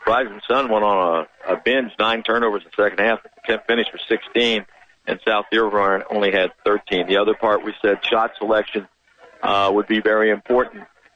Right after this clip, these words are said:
And there I was kinda correct because Rising Sun got a lot of points from inside and outside. Simpson representing the inside and, uh, Morris representing the outside.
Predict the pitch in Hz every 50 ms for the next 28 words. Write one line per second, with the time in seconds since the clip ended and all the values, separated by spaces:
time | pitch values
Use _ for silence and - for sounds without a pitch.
0 | - - 98 98 101 101 101 98 98 107 113 117 113 107 104 98 - - 110 107
1 | 101 95 - - 104 104 107 107 101 - - 104 101 - - 110 98 98 95 92
2 | - - - _ - 113 107 113 113 98 - 104 - - 113 107 104 104 104 104
3 | 98 98 101 101 98 - - 104 101 101 - - - 92 104 120 123 123 - 123
4 | 120 120 123 - - 143 139 143 147 139 127 117 - 110 101 101 - - - -
5 | 90 82 85 85 82 - _ - - 117 113 - - 110 104 104 98 104 107 -
6 | 101 95 - 110 104 101 95 92 95 107 127 131 - - 123 120 123 123 120 120
7 | - - - - - - - - 110 101 104 101 101 98 98 101 98 98 98 92
8 | 92 92 90 92 98 98 101 101 92 - - 92 92 - - 87 - 98 92 90
9 | 87 87 82 85 87 - - - - - 107 110 117 113 - - - 101 80 78
10 | 78 73 73 73 71